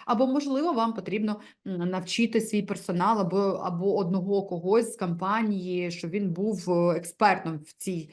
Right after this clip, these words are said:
сфері, от, як перевести вашу компанію, е, на інший рівень енергоефективності. Далі, рекомендую вам, е,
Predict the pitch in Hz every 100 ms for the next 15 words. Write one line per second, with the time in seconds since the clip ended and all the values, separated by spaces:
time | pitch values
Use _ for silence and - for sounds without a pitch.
0 | - - - 247 269 233 190 180 180 160
1 | - 190 214 214 190 180 220 220 175 190
2 | 190 170 170 190 190 180 170 - - -
3 | 170 170 165 175 165 208 214 - 180 180
4 | 175 180 170 170 160 165 165 175 - 156
5 | - 147 - - _ - - - - _
6 | _ _ _ _ - 311 285 214 214 240
7 | 262 269 285 381 392 226 226 247 285 294
8 | 262 - 247 226 220 214 214 214 208 208
9 | 208 202